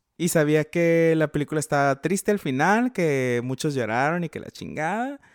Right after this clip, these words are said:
Entonces yo estaba esperando así quedar derrotado porque pues también la temática de, de Día de Muertos y de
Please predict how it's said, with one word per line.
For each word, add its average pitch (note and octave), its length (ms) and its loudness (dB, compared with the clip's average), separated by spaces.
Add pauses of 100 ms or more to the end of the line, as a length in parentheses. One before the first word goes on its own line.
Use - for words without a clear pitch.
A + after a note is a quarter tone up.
(140)
Entonces D#3+ 240 0
yo E3 60 4
estaba E3+ 200 2
esperando D3 360 0
así D3+ 160 -4
quedar D3+ 400 0
derrotado C#3+ 580 0
porque C#3+ 220 -10
pues C3 100 -14
también F3 360 -4 (280)
la F#3 140 -2
temática F#3 580 -2
de, B2+ 580 2 (280)
de C3+ 200 0
Día C3+ 200 4
de F3 100 0
Muertos D#3+ 800 0
y B2+ 140 -4
de G2+ 640 -4